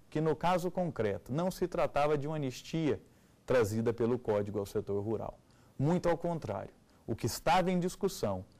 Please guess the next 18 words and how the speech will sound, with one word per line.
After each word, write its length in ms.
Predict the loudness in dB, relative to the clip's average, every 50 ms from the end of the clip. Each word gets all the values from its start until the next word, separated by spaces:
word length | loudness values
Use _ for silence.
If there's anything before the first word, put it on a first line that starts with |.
| -20 -20 _ 0
era 240 | 2 4 4 6
efetivamente 1040 | 6 6 4 4 2 0 0 0 0 0 0 2 2 2 0 0 -2 -4 -6 -10 -16 -20 -20 -14 -6 -2
um 80 | 0
modo 540 | 2 2 4 4 4 6 4 4 4 2 0
do 180 | 0 0 0 0
Estado 560 | -2 -4 -4 -2 2 2 4 4 2 0 0
regularizar 840 | 2 2 0 2 2 2 2 2 2 0 0 2 2 0 0 0 -4 -10 -20 -20 -10 -2
possível 520 | 0 0 0 0 0 0 0 2 0 0
situação 760 | 0 -2 -4 -4 0 0 0 0 0 -2 -2 -2 0 0 0 -2 -6 -12 -20 -20 -12 -2 0
ocasionando 880 | 0 2 2 4 4 4 4 4 4 4 4 4 2 2 0 0 -2 -2
dano 320 | 0 2 4 4 4 4
ambiental 640 | 2 2 2 0 0 -2 -2 -4 -2 -2 -2 -2 -4 -6 -8
a 60 | -4
determinada 640 | -4 -4 -2 -2 -2 -2 -2 -4 -4 -4 -4 -4 -4
localidade. 720 | -4 -4 -4 -4 -2 -2 -2 -2 -2 -4 -6 -6 -8 -12 -20 -20 -20 -10 -4
Razão 280 | -2 0 2 2 2
pela 240 | 2 2 2 2 2
qual 380 | 2 2 4 4 4 4 2